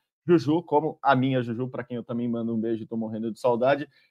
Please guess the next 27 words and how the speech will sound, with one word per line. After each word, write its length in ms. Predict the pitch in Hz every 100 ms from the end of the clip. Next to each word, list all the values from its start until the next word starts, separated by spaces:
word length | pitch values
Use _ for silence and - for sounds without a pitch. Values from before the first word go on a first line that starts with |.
| _ -
É, 340 | 123 123 123
a 80 | 127
Júlia 220 | 175 190
me 60 | 175
mandou 300 | 160 156 156
mensagens 540 | 127 - 117 120 117
falando 200 | 120 120
que 60 | -
estava 240 | 135 135
me 180 | 135 180
procurando 760 | - 156 - 143 139 135 123
aqui 220 | 117 - 127
porque 160 | 127
queria 320 | 123 131 135
falar 480 | 117 156 135 123 123
que 120 | 120
é 80 | 135
fã 240 | 131 127 123
do 100 | 127
podcast. 520 | 127 117 117 117 -
Então 160 | 131 127
fica 240 | - 202 160
o 40 |
beijo 260 | 135 139 123
aqui 160 | -
pra 180 | - 113
Júlia, 280 | 113 123